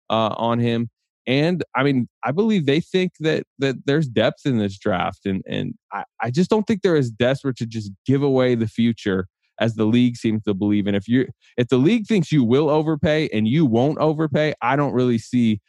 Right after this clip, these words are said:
this home run trade out there that's gonna materialize, 'cause everyone that's going to the Warriors is gonna go seven fourteen, Wiseman, Wiggins contract, and, like, that's a lot, um, if you're talking about Pascal Siakam, in my opinion. So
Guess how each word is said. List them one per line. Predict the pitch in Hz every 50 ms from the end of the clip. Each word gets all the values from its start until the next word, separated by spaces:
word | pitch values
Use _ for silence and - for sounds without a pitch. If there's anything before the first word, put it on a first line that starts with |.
| _ _ _ _ -
this | - 113 110 104 107 92
home | - 123 - 131 131 131 127 120
run | 113 110 107 104 104
trade | 98 - - 113 104 104 104 110
out | 107 107 107 -
there | 101 107 95
that's | 98 101 - -
gonna | 107 98 95
materialize, | 98 95 - - 113 113 107 101 95 92 95 98
'cause | - 113 107 - -
everyone | 139 143 143 143 139 127
that's | 107 107 101 -
going | 120 120 117 113
to | 107
the | 101 98
Warriors | 101 110 110 104 101 98
is | 98
gonna | 98 95 98 98
go | 98 95 92 - _ _ _ _
seven | - - 131 127 120 113 104
fourteen, | 101 - 117 110 104 - 143 123 113 107 98
Wiseman, | 98 107 110 113 113 110 107 107 92 95
Wiggins | 101 117 117 117 113 104
contract, | - - 117 117 117 110 - 113 101 92 87 98 -
and, | - 95
like, | 92 - _ _ _ _ _ _ _ _ -
that's | 135 147 202 - - -
a | 151 147
lot, | 127 107 95 95 95 113 110 92 - - _ _ _ _ -
um, | 101 101 95 90 85 82 - 87 - _ -
if | 117 113 - -
you're | 110
talking | - 120 110 107 117
about | 110 98 90 - _ _ _ -
Pascal | - 104 101 98 - - - 92
Siakam, | - - 101 92 92 - 101 -
in | - 107 110
my | 110 110 98 87
opinion. | - - 98 90 92 95 98 98
So | - 113 98